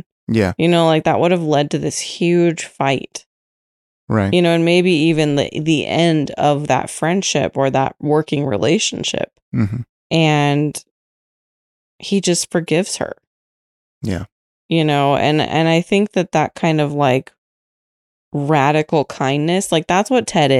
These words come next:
Speaker 2: is.
Speaker 1: Yeah.
Speaker 2: He embodies radical kindness.
Speaker 1: Radical empathy.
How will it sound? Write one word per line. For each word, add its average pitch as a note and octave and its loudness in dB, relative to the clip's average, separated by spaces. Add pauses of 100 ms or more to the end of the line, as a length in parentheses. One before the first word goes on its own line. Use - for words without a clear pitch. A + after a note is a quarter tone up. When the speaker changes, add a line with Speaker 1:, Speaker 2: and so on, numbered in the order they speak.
(140)
Speaker 2:
is. - -8
Speaker 1:
Yeah. B2 4 (200)
Speaker 2:
He F#3 2 (100)
embodies C#3+ 0 (140)
radical C#3+ 0
kindness. - -6
Speaker 1:
Radical A#2+ 2
empathy. A#2 -2